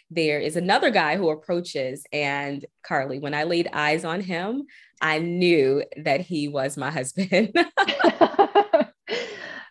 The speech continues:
Speaker 2: I love that. <laughs>
Speaker 1: Yeah.
Speaker 2: So how did the conversation go from there? You guys just sparked up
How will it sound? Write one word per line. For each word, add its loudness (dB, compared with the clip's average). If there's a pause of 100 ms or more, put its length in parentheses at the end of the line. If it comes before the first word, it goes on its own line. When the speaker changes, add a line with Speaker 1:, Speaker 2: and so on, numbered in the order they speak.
(340)
Speaker 2:
I 4
love 2
that. -2
<laughs> 4 (180)
Speaker 1:
Yeah. -4 (800)
Speaker 2:
So 6
how 2
did 0
the 0
conversation -4
go 2
from -4
there? -2
You -2
guys 0
just -6
sparked 0
up 2